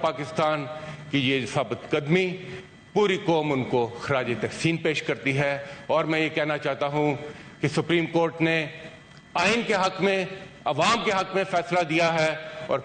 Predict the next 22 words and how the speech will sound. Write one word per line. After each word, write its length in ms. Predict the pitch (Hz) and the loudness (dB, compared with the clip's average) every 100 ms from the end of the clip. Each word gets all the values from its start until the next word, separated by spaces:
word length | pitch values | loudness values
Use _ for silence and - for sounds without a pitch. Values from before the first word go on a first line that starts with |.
| - | -2
पाकिस्तान 760 | 170 175 165 147 - 160 156 156 - | 0 0 0 -4 0 2 2 0 -2
के 180 | - 131 120 - | 2 2 0 -2
अवाम 520 | 117 131 165 156 135 - - - 143 | 0 2 2 2 -2 -8 -12 -4 0
उस 220 | 165 - - | 0 -2 -4
फैसले 360 | 156 139 - 135 | -2 0 0 0
पर 240 | - 135 - 113 | 2 0 0 -2
अमल 240 | 127 123 | 0 0
दरामद 440 | 107 120 113 117 98 - - | 0 0 2 0 -2 -10 -2
यकीनी 380 | 120 123 135 123 | 0 0 0 0
बनाएंगे। 500 | 104 98 87 80 78 - - - - - 110 | 0 0 -2 -2 -6 -10 -20 -20 -20 -4 2
दूसरी 260 | 185 220 | 4 4
तरफ 1000 | 220 214 214 - - - - - - - | 2 2 0 -4 -14 -14 -18 -20 -14 -6
हुकूमती 500 | 147 - 208 208 220 | -2 2 2 4 2
बौखलाहट 580 | 170 185 156 185 214 214 | 2 0 2 2 2 2
का 80 | 208 | 2
ये 120 | 202 | 4
आलम 280 | 180 190 220 | 4 4 0
है 100 | 175 - - - - - - - - - - - - - | -2 -4 -10 -14 -16 -18 -20 -20 -20 -20 -20 -20 -20 -4
कि 60 | 202 | 0
उनका 280 | 202 214 180 | 0 0 0
हर 220 | 190 254 | 0 0
कदम, 300 | 254 202 | 0 0